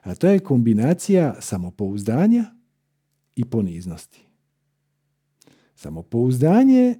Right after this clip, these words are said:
znači, to nije arogancija, to samo znači da znaš van svake sumnje. Da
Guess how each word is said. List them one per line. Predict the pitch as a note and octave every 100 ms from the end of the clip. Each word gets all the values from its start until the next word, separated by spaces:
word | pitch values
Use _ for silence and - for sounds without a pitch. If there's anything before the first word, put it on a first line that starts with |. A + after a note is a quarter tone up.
| _
znači, | C3+ A2+ B2 - D#2 - C#3+ D#3 -
to | C#3
nije | D3 C#3
arogancija, | A2+ G2 F2+ F#2 - - _ _ -
to | G#2
samo | F#3+ G#3+
znači | E3 C3+ F2 - - _ _ -
da | A2 B2
znaš | D#3 F3+ F3+ E3+ - -
van | G#2 G2 C3 C3+ C3 B2+ _
svake | _ A2 A2+ A2+ G#2+ - _
sumnje. | _ E2+ E2 E2+ D#2+ D#2+ _ _ _ _
Da | -